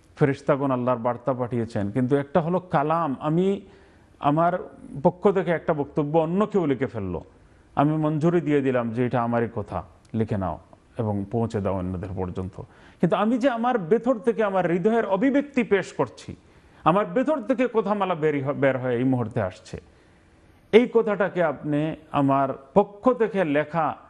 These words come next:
স্পিচ রাইটারের লেখা স্পিচ যেটা হতে পারে, বক্তব্য যেটা হতে পারে, সেটার মতো আপনি মা-, ভাববেন না।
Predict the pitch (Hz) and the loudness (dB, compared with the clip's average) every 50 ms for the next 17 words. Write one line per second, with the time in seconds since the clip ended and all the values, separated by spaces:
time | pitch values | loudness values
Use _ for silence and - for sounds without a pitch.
0 | - _ _ _ - - - - 208 240 247 - - 202 220 208 196 175 190 180 | -20 _ _ _ -16 -16 0 2 2 2 4 2 2 2 2 2 2 0 0 0
1 | 175 165 151 143 147 147 147 160 139 127 117 - - - - _ _ _ _ _ | 0 -2 0 0 -2 0 0 -2 -2 -2 -4 -8 -14 -20 -20 _ _ _ _ _
2 | - - - - - 208 226 240 226 - - 147 151 147 156 143 123 127 110 123 | -16 -16 -16 2 4 6 6 6 2 -2 -2 -2 0 0 0 0 -2 -2 -6 -4
3 | 110 123 113 110 110 107 107 127 127 - - 202 190 180 202 190 160 143 147 139 | -2 0 0 0 0 -2 -2 -4 -6 0 0 0 0 2 -2 -2 -2 0 -2 -2
4 | 131 123 107 120 107 117 110 113 113 - 196 175 214 208 202 196 180 185 160 - | -2 -2 -4 -4 -2 -2 -2 -2 -2 -2 0 0 0 0 -2 -4 -4 -4 -4 -4
5 | 165 160 151 143 135 - - - - - - _ - 135 131 113 107 123 117 107 | -4 -2 -2 -2 -2 -4 -8 -18 -20 -20 -16 _ -2 -2 -2 -2 -2 -4 -4 -2
6 | 98 87 - | -4 -8 -8